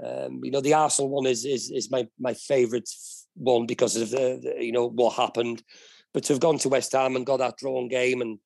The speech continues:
to have scored against them, you know, that, that was, uh, one again.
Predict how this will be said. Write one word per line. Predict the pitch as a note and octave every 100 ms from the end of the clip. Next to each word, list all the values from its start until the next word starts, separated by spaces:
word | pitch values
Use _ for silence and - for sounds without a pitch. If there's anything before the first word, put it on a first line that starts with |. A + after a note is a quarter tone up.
| -
to | -
have | A2+
scored | - D3 C#3 C3
against | B2+ B2+ A#2 C#3
them, | B2 A#2 _ _ _ _
you | - B2
know, | B2+
that, | B2+ C#3 C#3+
that | C#3
was, | A2 B2
uh, | A2 A2+
one | C3+ B2+ C3 B2+ A2
again. | B2 A#2+ B2 A2 F#2+